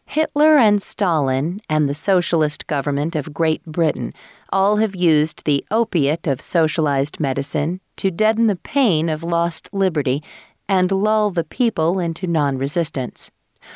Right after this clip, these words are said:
Old world contagion of compulsory health insurance,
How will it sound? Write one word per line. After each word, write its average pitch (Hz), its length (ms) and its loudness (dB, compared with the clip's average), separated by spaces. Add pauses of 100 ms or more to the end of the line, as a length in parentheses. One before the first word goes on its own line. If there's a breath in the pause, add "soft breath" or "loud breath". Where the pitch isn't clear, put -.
(240 loud breath)
Old 208 420 2
world 175 380 2
contagion 156 960 0
of 131 180 -2
compulsory 147 760 -2
health 196 300 -2
insurance, 127 680 -4